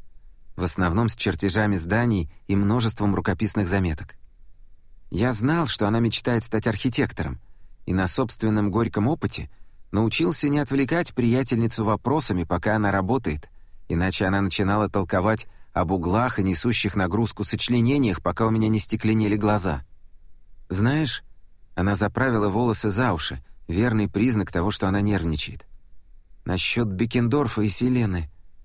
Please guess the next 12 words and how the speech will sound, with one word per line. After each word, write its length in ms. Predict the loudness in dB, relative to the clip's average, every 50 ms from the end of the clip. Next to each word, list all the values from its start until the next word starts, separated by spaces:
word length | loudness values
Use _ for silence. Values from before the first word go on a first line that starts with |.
| -20 -20 -20 -20 -20 -20 -18 -12 -8
Все 260 | -4 -2 0 0 0
это 160 | 0 0 0
заставляет 600 | -2 -2 -2 0 0 2 2 2 2 2 0 0
задуматься 880 | 0 0 0 2 2 2 2 2 2 0 0 -2 0 0 0 0 -2 -2 -2
о 400 | 0 0 2 2 2 0 -2 -4 -8 -14 -18 -18 -18 -18 -18 -18 -14 -8
важных 500 | -2 0 0 2 2 0 0 -2 0 0
вещах, 500 | 0 0 0 0 -2 -2 -4 -6 -12 -16 -18 -20 -20 -20 -20 -20 -20 -20 -20 -20 -20 -20 -20 -20 -12 -6 -4
о 120 | -2 -2
потере 580 | 0 0 0 0 2 2 2 4 2 0 -2 -4 -12 -18 -14 -8
дорогих 480 | -4 0 0 0 2 2 0 0 0 0
тебе 220 | 0 0 2 2
людей». 420 | 2 2 2 0 0 -2 -4 -8